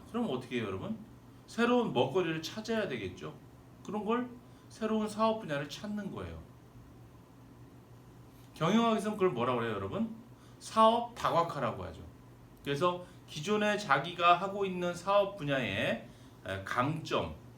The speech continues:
핵심 역량을 활용해서 다른 사업 분야로 진출할 수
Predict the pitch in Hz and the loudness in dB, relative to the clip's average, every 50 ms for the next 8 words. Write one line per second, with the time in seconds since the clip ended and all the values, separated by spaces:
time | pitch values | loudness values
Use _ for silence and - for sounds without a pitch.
0 | - - - 214 214 214 - 240 226 208 175 135 127 135 147 156 165 180 175 127 | -18 -10 -6 -4 -4 -4 -2 -2 0 0 2 0 0 0 -2 -2 -2 -2 -2 0
1 | 107 117 151 190 226 - - - - - - - - 202 214 220 214 190 170 156 | -2 -2 -2 -4 -6 -8 -12 -18 -20 -20 -10 0 4 4 4 4 4 0 -2 0
2 | - 190 214 233 233 - - - - - - 127 127 147 185 202 185 190 202 196 | 2 4 4 4 2 -4 -10 -16 -16 -4 2 4 4 4 4 0 0 4 6 6
3 | 196 190 - 165 165 160 160 151 - - 147 139 139 - 165 160 165 160 - | 6 6 2 -4 -6 -6 -6 -6 -8 -8 -8 -8 -4 -2 -2 -2 -2 -2 -8